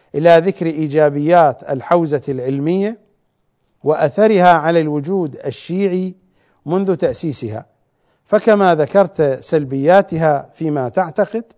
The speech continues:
وصار أنصارك يتغنون بالنيل منها،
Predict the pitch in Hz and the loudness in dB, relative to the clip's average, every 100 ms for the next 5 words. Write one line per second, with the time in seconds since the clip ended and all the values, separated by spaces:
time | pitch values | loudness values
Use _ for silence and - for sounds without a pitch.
0 | _ _ _ _ _ _ 131 127 196 185 | _ _ _ _ _ _ -8 4 6 6
1 | 151 135 123 170 180 160 127 - 113 _ | 4 -2 -4 2 4 4 0 -8 -12 _
2 | _ _ _ _ _ 139 139 139 151 151 | _ _ _ _ _ -4 -2 0 0 0
3 | 180 180 156 147 143 180 202 190 190 170 | -2 -2 -2 -2 -2 -2 0 0 0 0
4 | 170 170 | -2 -2